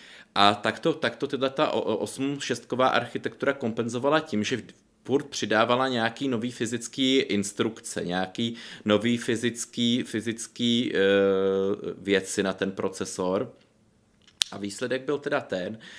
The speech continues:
že, že ty programy můžou být, můžou být menší, eh, těch klientů, co, co píšou software,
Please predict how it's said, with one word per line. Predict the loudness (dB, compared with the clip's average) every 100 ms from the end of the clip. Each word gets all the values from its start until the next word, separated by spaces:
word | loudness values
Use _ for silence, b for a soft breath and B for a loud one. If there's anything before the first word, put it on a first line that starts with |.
| B B
že, | -4 4 6 6 4
že | -4
ty | -6
programy | 0 2 4 4 4 2 -2
můžou | -2 0 2
být, | 2 0
můžou | -2 -2 0
být | 2 2
menší, | 4 2 0 -2 -2 -2 -4 -4
eh, | -4 -4 -12 -16 -10 -4
těch | -2
klientů, | 2 4 4 2 -4
co, | -6 -6 -8
co | -16
píšou | -12 -10 -8
software, | -6 -8 -4 0 0